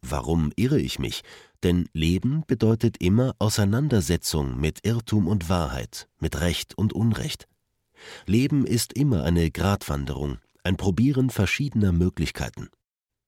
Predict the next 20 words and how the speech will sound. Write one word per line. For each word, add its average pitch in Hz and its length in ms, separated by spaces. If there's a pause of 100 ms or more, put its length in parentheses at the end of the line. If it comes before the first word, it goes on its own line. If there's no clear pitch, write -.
(600)
Auch 71 320
unter 92 320
göttlicher 98 560
Aufsicht - 560
muss 82 180
man 98 300
dauernd 143 400
Entscheidungen 104 640
fällen 73 580
und 76 180
seinen 82 360
von 78 260
Gott 117 240
verliehenen 92 560
freien 78 540
Willen 90 360
und 110 220
sein 90 240
Gewissen 110 460
gebrauchen. 69 500